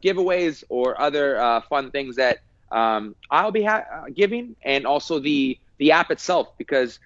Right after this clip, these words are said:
I think the revolutionary component, one, it's built off a blockchain, and two, uh, you actually get paid,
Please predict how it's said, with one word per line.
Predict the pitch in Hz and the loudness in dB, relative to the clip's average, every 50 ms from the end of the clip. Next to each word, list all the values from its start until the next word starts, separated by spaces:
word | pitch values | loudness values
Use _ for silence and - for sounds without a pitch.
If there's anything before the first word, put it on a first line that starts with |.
| _ _ - | _ _ -2
I | - 165 | 0 2
think | 196 202 | 2 2
the | 190 185 | 0 0
revolutionary | 175 180 175 185 185 185 175 - 180 180 165 | 0 0 0 0 0 0 0 -2 -6 -12 -12
component, | - 151 - 156 160 160 139 104 | -12 -10 -8 -6 -6 -6 -6 -4
one, | 123 143 165 165 | 0 2 2 2
it's | 156 - - | 2 0 2
built | - 156 151 151 | 2 2 2 2
off | 160 135 - | 0 -2 -2
a | 127 | -4
blockchain, | 117 - 160 175 175 - - - 185 175 170 165 151 - _ _ _ - | -4 0 0 0 0 0 -2 -2 -2 0 0 -2 -4 -8 _ _ _ -8
and | 135 135 - | -8 -8 -4
two, | - - 214 214 202 190 180 - - _ _ _ - | 0 0 2 2 4 2 0 0 -4 _ _ _ -2
uh, | - 143 143 143 139 135 131 123 - | 2 4 4 4 4 0 -2 -8 -10
you | 143 156 170 | -10 -10 -10
actually | 170 180 - - 185 175 | -10 -10 -12 -14 -16 -14
get | 151 170 156 147 131 - - _ _ _ _ _ _ | -10 -10 -8 -10 -10 -14 -18 _ _ _ _ _ _
paid, | - 202 214 196 160 139 139 127 - | -6 -4 -2 -2 -2 -4 -6 -10 -14